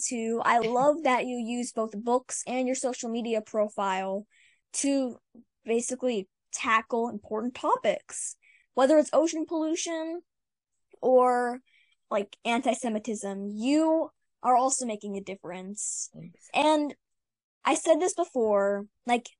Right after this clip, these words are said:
Speaker 1: adults, they, they always say that kids, like, "Oh, kids give us hope, give them, give them hope." But people like you give kids hope. What you're doing really inspires us, 'cause the world is a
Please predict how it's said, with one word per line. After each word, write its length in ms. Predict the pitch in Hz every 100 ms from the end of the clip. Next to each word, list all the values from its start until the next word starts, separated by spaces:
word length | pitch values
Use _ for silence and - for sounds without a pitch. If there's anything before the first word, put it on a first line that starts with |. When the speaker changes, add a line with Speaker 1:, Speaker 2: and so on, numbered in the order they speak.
| _
Speaker 1:
adults, 880 | 262 214 262 339 403 - - - - _ _ _ _ _ _
they, 340 | 262 294 302 -
they 200 | 226 262 294
always 280 | 302 311
say 160 | - 254
that 180 | 233 -
kids, 640 | - 254 214 208 208 - -
like, 240 | 214 214 _
"Oh, 240 | 262 226 -
kids 440 | - 285 294 254 247
give 400 | 220 214 202 196 _ _ _ _ _ _ -
us 240 | 214 -
hope, 340 | 226 190 190 -
give 240 | 262 208
them, 160 | 208 202
give 180 | 262 202
them 140 | 202
hope." 320 | 214 196 220 _ _ _ _ _ _
But 280 | 269 285 -
people 320 | - 302 370
like 220 | 359 320 -
you 200 | 277 262
give 300 | 240 254 -
kids 560 | - 311 311 240 -
hope. 320 | 208 170 95 - _ _ _ _ _ -
What 180 | 254 226
you're 360 | 262 311 330
doing 440 | 254 269 262 240 214
really 360 | 240 254 254
inspires 640 | 214 220 - 220 214 220 214
us, 480 | 190 202 - - -
'cause 140 | 302
the 120 | 294
world 220 | 285 349 392
is 120 | 330
a 180 | 202